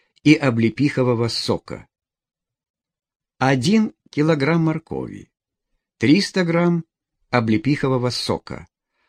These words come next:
один килограмм сахара. Морковь вымыть,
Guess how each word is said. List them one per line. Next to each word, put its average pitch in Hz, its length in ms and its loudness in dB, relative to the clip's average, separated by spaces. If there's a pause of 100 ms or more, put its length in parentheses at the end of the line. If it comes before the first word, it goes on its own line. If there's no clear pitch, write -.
(180)
один 104 440 4
килограмм 139 680 0 (180)
сахара. - 760 -8 (1080)
Морковь 113 480 0
вымыть, 113 840 -2